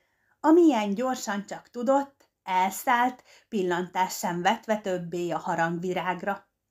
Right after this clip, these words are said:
Azon az éjszakán hatalmas vihar tombolt a réten. Földre teperte a virágokat, olmos hasú fellegekből eső zúdított rájuk,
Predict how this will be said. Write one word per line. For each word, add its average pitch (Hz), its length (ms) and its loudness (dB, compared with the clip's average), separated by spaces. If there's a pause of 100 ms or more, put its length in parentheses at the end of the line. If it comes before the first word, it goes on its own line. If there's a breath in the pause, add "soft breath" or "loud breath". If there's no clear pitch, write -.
(1600)
Azon 285 340 0
az 175 160 -4
éjszakán 226 840 0
hatalmas 175 720 -4
vihar 180 480 -2
tombolt 175 580 -2
a 170 80 0
réten. 175 600 -8 (580)
Földre 226 500 2
teperte 196 600 -2
a 180 120 -4
virágokat, 202 920 -2 (440)
olmos 226 520 4
hasú 208 340 -6
fellegekből 208 1040 -2
eső 180 460 -4
zúdított 180 720 -4
rájuk, 196 580 0